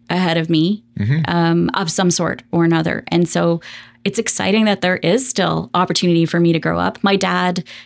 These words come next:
Speaker 1: before he passed, was still asking me when I would get a real job. So I'm hoping one day
Speaker 2: <laughs>
Speaker 1: that my, uh, father will look down and, and think that I have gotten a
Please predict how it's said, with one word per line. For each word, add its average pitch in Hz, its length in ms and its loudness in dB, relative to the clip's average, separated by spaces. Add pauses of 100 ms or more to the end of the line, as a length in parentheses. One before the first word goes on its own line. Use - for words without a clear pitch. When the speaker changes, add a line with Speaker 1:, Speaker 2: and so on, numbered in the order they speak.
Speaker 1:
before 190 260 0
he 175 120 2
passed, 90 520 -4
was 175 160 0
still 165 400 -2
asking - 480 -2
me 165 320 -2 (120)
when 170 200 2
I 170 80 -2
would 160 160 0
get 165 140 -2
a 160 60 -2
real 160 260 -2
job. - 380 -6
So - 440 -4
I'm 190 120 -2
hoping 214 500 2
one 190 240 4
day 185 520 0 (300)
Speaker 2:
<laughs> - 280 -12
Speaker 1:
that 185 240 0
my, 180 320 2
uh, 170 320 2
father 185 300 0
will 175 140 2
look 170 180 0
down 170 280 2
and, 170 300 0
and 180 120 2
think 170 200 2
that 165 100 -2
I 165 80 0
have 160 500 -4
gotten - 320 -2
a - 120 -6